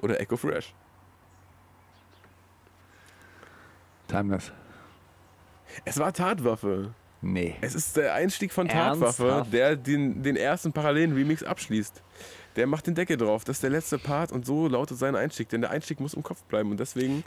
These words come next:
Speaker 2: Also,
Speaker 1: etwas,
Speaker 2: sag
Speaker 1: womit
Speaker 2: mal,
Speaker 1: sich viele
Speaker 2: also
Speaker 1: Leute
Speaker 2: sie
Speaker 1: relaten
Speaker 2: machen
Speaker 1: können.
Speaker 2: Werbung
Speaker 1: Auf
Speaker 2: für
Speaker 1: Pro sieben bringen sie Werbung für Tampons und O Bs.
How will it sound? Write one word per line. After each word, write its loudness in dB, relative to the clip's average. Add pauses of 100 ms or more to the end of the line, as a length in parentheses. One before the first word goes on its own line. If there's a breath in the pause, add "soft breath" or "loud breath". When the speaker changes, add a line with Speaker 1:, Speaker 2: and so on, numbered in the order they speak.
Speaker 2:
Also, -4 (100)
Speaker 1:
etwas, 0
Speaker 2:
sag 2
Speaker 1:
womit 4
Speaker 2:
mal, 2
Speaker 1:
sich 2
viele 4
Speaker 2:
also 6
Speaker 1:
Leute 6
Speaker 2:
sie 6
Speaker 1:
relaten 6
Speaker 2:
machen 2
Speaker 1:
können. 4
Speaker 2:
Werbung 4
Speaker 1:
Auf 8
Speaker 2:
für 6
Speaker 1:
Pro 6
sieben 4
bringen 4
sie 2
Werbung 4
für -2
Tampons 2
und -2
O 2
Bs. 2